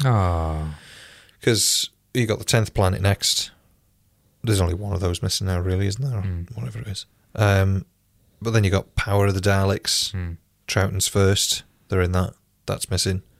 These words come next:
Speaker 2: The Highlanders. That's missing. You know, there's, there's, there's a few, so it's a shame, really.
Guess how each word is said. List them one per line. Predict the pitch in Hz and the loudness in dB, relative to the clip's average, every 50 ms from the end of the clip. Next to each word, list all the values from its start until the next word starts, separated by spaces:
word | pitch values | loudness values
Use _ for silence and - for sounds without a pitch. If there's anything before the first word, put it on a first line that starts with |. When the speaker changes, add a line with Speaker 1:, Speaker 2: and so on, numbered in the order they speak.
| _ _ _ | _ _ _
Speaker 2:
The | - 92 | -4 0
Highlanders. | - 98 95 95 95 95 95 92 95 92 90 - - - - _ _ _ _ _ _ _ | 0 2 2 2 0 0 0 0 0 0 0 0 -2 -6 -8 _ _ _ _ _ _ _
That's | 95 92 95 - - | -4 -4 -4 -4 -4
missing. | 95 95 - - 95 92 95 - _ _ _ _ _ _ _ _ _ _ _ _ - _ _ _ _ _ _ _ _ | -2 -2 0 0 -2 -2 -4 -6 _ _ _ _ _ _ _ _ _ _ _ _ -20 _ _ _ _ _ _ _ _
You | - 123 104 | -2 0 2
know, | 90 87 | 2 0
there's, | 87 101 98 - - - | 0 -2 -2 -4 -4 -6
there's, | - 101 104 104 98 - - - - - _ _ _ _ _ - | -6 -4 -4 -2 -2 -2 -4 -6 -8 -12 _ _ _ _ _ -2
there's | 117 107 101 | 0 0 0
a | 98 | 0
few, | - 117 117 110 98 92 | 2 2 2 2 2 2
so | - - 98 95 92 95 - - _ _ _ _ _ _ _ _ _ _ - | 0 0 2 0 0 -2 -4 -8 _ _ _ _ _ _ _ _ _ _ -2
it's | - 110 - | -2 0 0
a | 113 | 0
shame, | - - 143 131 104 92 | 2 2 4 4 4 4
really. | 87 85 92 110 113 | 2 2 2 2 0